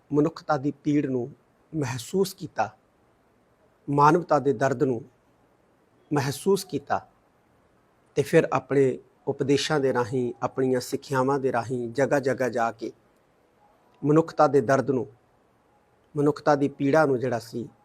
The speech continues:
ਉਹ ਖਤਮ ਕਰਨ ਵਾਸਤੇ ਮਹਾਨ ਉਪਦੇਸ਼ ਦਿੱਤੇ, ਮਹਾਨ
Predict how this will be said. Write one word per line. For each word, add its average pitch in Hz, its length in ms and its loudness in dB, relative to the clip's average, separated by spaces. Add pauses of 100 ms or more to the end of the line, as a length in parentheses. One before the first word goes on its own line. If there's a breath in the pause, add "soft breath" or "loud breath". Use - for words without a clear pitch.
(840)
ਉਹ 180 100 0
ਖਤਮ 185 340 0
ਕਰਨ 127 260 -2
ਵਾਸਤੇ 113 440 -4 (680)
ਮਹਾਨ 139 460 2 (320)
ਉਪਦੇਸ਼ 123 460 -2
ਦਿੱਤੇ, 135 340 0
ਮਹਾਨ 131 560 -2